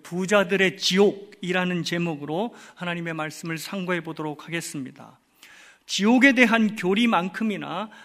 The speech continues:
어, 사람들에게 반감을 주는 교리도 없을 것 같습니다. 신앙에, 신앙이 있다는 사람들도 이 지옥에 대해서 듣게 될 때는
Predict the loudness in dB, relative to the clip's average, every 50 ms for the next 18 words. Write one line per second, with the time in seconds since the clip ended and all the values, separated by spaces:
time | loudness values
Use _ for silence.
0 | -20 _ -10 -10 -10 -10 -10 -4 -2 0 0 0 -2 -2 -6 -4 -4 -4 -4 -2
1 | -4 -4 -4 -6 -8 -6 -4 -4 -2 0 0 0 0 0 -2 -4 -6 -8 -10 -8
2 | -6 -6 -8 -8 -6 -6 -4 -4 -4 -4 -4 -2 -2 -2 -2 -4 -6 -8 -8 -8
3 | -8 -8 -8 -8 -6 -8 -8 -8 -8 -12 -12 -12 -10 -8 -6 -6 -6 -6 -8 -12
4 | -14 -14 -14 -16 -20 _ -20 -20 -20 -20 -20 -20 -20 -20 -12 -6 -4 0 2 4
5 | 4 6 4 4 4 0 0 -2 -4 -8 -10 -10 -8 -8 -8 -8 -6 -4 -2 0
6 | 2 4 4 4 2 0 -2 -4 -4 -2 -2 0 0 0 -2 -4 -2 -2 0 0
7 | 0 -2 -2 -4 -6 -6 -6 -6 -6 -6 -6 -6 -8 -10 -10 -10 -6 -2 -2 0
8 | 2 2 2 2 2 2 2 0 0 0 -2 -2 0 -2 -4 -4 -6 -8 -8 -6
9 | -6 -6 -6 -6 -8 -8 -2 -2 -2 -2 -2 -6 -8 -10 -10 -8 -6 -4 -4 -4
10 | -4 -6 -8